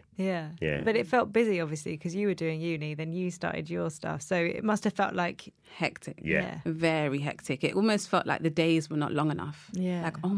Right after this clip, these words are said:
Speaker 3: my God, I didn't even get this done." And then I'd realise, like, "Oh, wait, my room is a mess." <laughs> Stuff like that, I just, I didn't even, like, think of. I'm just like, "Oh my God, I forgot. I have to actually make time for this now."
Speaker 2: Yeah.
Speaker 3: Or make time for that. They take up so much of your day.
Speaker 1: Well, did you feel like you were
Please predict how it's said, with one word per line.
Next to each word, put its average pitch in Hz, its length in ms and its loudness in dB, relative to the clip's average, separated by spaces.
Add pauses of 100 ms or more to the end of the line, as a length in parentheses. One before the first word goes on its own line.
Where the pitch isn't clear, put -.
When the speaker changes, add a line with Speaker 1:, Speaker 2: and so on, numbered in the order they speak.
Speaker 3:
my 151 100 0
God, 180 160 0
I 160 60 -4
didn't 185 200 0
even 165 100 0
get - 140 -6
this 180 200 2
done." 143 220 0 (280)
And 185 100 4
then 254 80 8
I'd 202 140 6
realise, 208 380 2
like, 165 140 -8
"Oh, 220 140 -4 (120)
wait, 170 260 -2
my 175 220 2
room 226 160 10
is 180 200 2
a 185 60 4
mess." 226 320 6
<laughs> 214 500 6
Stuff 311 240 6
like - 200 4
that, 233 160 4
I 175 80 6
just, 180 200 -2
I 208 60 4 (100)
didn't 202 180 6
even, 175 200 4
like, 160 180 0
think 202 360 2
of. 151 120 -2
I'm 160 120 0
just 170 180 -6
like, - 140 -4
"Oh 190 100 -2
my 180 160 0
God, 190 200 -2
I - 20 -4
forgot. 180 420 -2
I - 60 -2
have 180 200 0
to - 80 -4
actually - 180 -2
make 151 160 0
time 165 340 0 (180)
for 165 140 -4
this 214 200 4
now." - 280 -2 (100)
Speaker 2:
Yeah. 82 220 0
Speaker 3:
Or 165 160 4
make 180 200 2
time 185 340 4 (100)
for 170 80 2 (100)
that. - 320 2
They 185 120 4
take 233 280 2
up - 160 0
so 202 260 2
much 202 260 0
of 165 120 0
your 156 100 4
day. 156 440 0
Speaker 1:
Well, 233 80 0 (120)
did 240 80 -2
you 294 120 2
feel 311 160 2
like 247 120 0
you 233 100 8
were 208 140 4